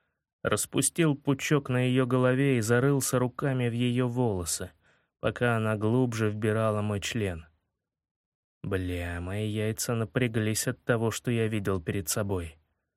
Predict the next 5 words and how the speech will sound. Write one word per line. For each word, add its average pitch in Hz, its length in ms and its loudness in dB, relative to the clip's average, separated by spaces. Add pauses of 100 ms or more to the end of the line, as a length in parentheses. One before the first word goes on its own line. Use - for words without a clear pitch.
(840)
Она 117 400 2
улыбнулась, 123 800 2
и 127 60 0
я 117 220 2
застонал. 101 720 -4